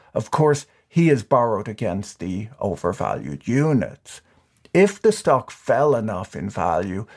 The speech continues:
to the point at which it started trading at a discount to nav, Carl could stop selling new shares, as he wouldn't want to sell them at a discount to nav, but he could keep paying shareholders a dividend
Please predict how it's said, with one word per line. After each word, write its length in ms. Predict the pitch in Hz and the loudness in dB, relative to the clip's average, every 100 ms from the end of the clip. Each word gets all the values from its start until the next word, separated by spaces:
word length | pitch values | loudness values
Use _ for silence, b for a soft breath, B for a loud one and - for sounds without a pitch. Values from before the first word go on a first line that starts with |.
| B | B
to 140 | - 135 | -2 2
the 100 | 123 | 2
point 320 | - 127 117 | 2 0 0
at 100 | 110 | -2
which 200 | 117 - | -4 -6
it 120 | - | -8
started 460 | - 113 113 101 - | -2 0 0 -2 -4
trading 380 | - 107 98 90 | -2 -2 -2 -4
at 100 | 90 | -4
a 80 | |
discount 800 | 139 - 143 143 - 98 73 - | -6 -2 0 -2 -4 -4 -4 -8
to 120 | - | -10
nav, 480 | - 82 87 92 127 B B B - | -6 -4 -2 -2 -4 B B B -2
Carl 280 | 160 147 143 | 2 2 2
could 260 | 131 - | -4 -8
stop 500 | - - 156 147 - | -8 0 2 2 0
selling 480 | - 110 101 101 98 | -4 0 0 -2 -6
new 180 | 87 87 | -6 -8
shares, 600 | - - 69 117 143 B B B | -8 -4 0 2 0 B B B
as 320 | 117 110 107 | -2 -2 0
he 100 | 131 | 0
wouldn't 320 | 117 110 110 | 0 0 0
want 220 | 104 95 - | 0 -2 -6
to 80 | |
sell 260 | - 87 101 | -4 0 0
them 160 | 85 78 | -2 -8
at 80 | |
a 80 | 85 | -6
discount 640 | - 143 143 - 110 - - | 0 0 0 -4 -4 -4 -8
to 160 | 127 | -4
nav, 420 | 117 71 80 131 - B B _ | -2 -2 -2 -4 -6 B B _
but 100 | 139 | 2
he 160 | 127 135 | 4 2
could 400 | - - 175 139 | 0 0 0 -2
keep 340 | - 127 - - | -2 -2 -2 -2
paying 400 | 139 151 123 113 | 0 2 2 0
shareholders 720 | - 107 110 117 85 92 120 | 0 0 0 -4 -6 -6 -6
a 40 | |
dividend 640 | 113 131 - - 80 120 | 0 0 0 -4 -2 -2